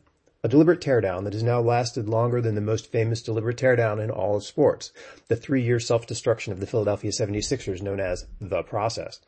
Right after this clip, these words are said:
will make them a playoff contender once more.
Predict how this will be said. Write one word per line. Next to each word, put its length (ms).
will 80
make 180
them 140
a 40
playoff 340
contender 460
once 280
more. 220